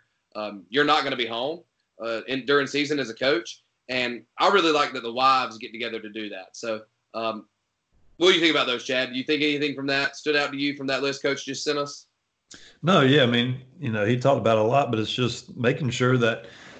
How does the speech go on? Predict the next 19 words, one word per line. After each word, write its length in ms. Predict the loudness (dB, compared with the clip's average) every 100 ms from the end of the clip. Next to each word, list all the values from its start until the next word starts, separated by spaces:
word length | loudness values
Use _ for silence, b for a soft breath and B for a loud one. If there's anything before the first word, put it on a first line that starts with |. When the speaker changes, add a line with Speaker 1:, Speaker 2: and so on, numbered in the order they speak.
| -2
Speaker 2:
you 140 | 2
have 220 | 4 4
coaches, 680 | 2 2 2 -2 -2 -8 -16 _ _ _ -10
you 160 | -6
know, 200 | -4 -4 -2
a, 260 | -2 -2
a 40 | -4
staff 500 | -2 4 4 4 -2
room 320 | -4 -4 -4
that 460 | 0 0 -2 -6 -18 _ -12
wants 520 | -2 0 0 -6 -14
to 280 | -2 -2 -2
coach 380 | 0 0 0 -2
and 160 | -4 -2
wants 260 | -4 -6
to 80 | -12
stay 240 | -4 0
involved 460 | 0 2 2 2 0
and 140 | -8